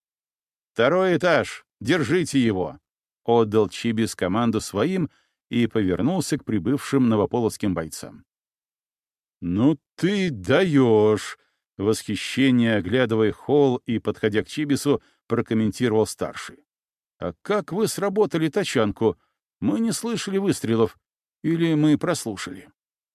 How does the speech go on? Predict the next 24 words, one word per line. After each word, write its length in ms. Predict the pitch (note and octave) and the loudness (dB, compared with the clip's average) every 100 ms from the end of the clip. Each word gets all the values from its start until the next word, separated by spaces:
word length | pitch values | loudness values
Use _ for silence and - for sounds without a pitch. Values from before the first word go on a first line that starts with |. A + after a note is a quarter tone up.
| _ _ _ _ | _ _ _ _
Чибис 600 | - - G3+ E3 D#3+ C#3 | -10 -2 0 2 2 2
без 260 | A2 G2+ G#2 | -2 -2 -2
слов 380 | - A2 G3 D3+ | -2 2 2 2
достал 540 | A2+ G2 - B2+ C#3+ - | 0 0 0 2 2 2
из-под 320 | C3 - - | -6 -2 -4
броника 580 | C3 A#2+ D#3 C#3+ C3 C3 | 0 0 2 2 2 0
Марголина 720 | - B2 A#2+ G#2 G2+ D2+ D2 E2 | 2 0 0 0 0 -2 -6 -6
с 60 | |
глушителем. 680 | E2 F#2 - D#2+ - - - _ _ _ _ _ _ _ _ | -6 -6 -8 -12 -14 -18 -20 _ _ _ _ _ _ _ _
"Умно!" 1040 | G2+ G2 A#2 F#3+ F#3 A#2+ G#2 A2+ B2 G2 _ _ | -2 2 2 2 4 4 4 2 0 -2 _ _
уважительно 800 | A2+ F#2+ F#2 G#2 D3 - B2+ B2+ | -2 0 0 2 0 2 2 2
протянул 420 | A2 A#2 - A#2+ | 0 -2 0 2
морпех 640 | G#2+ F#2+ - C3+ E3 - _ _ | 2 0 -2 -4 -4 -6 _ _
и 140 | A#2+ B2 | -4 -2
тут 280 | C#3+ F#3 | -2 -4
же, 300 | A2 C3+ C3+ - | 2 2 2 0
обернувшись 640 | B2 A2 G#2+ C3+ C3 C3 - | -2 0 2 2 2 -2 -4
к 60 | |
своим: 460 | - A2 A2 A2+ G#2+ _ _ - | 0 2 2 2 0 _ _ -6
"Чего 320 | - C#3 E3 | 0 4 2
стоим? 520 | - D#3 D#3 C3+ G#2 _ | 2 2 4 4 0 _
Работаем! 760 | G#2 C3 D3 F3 C#3 A#2+ G2 D#2+ _ - | 0 2 4 2 4 2 2 -2 _ -8
Время 440 | G2 D3 E3+ A#2+ | -2 0 2 2
пошло!" 480 | C3 A#2 F#2+ F2 - | 2 0 -2 -10 -10